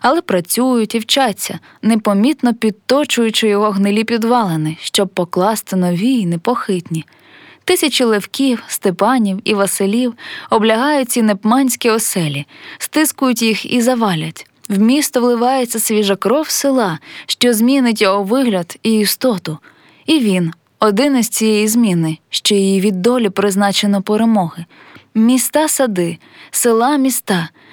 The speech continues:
заповідані революцією, ці дива майбутнього,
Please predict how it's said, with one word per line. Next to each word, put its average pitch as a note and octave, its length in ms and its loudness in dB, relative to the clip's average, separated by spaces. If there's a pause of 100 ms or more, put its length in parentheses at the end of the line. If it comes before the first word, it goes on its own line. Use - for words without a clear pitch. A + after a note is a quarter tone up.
(160)
заповідані B3 720 2
революцією, A#3+ 800 0
ці B3 180 0
дива B3 320 2
майбутнього, G3+ 840 0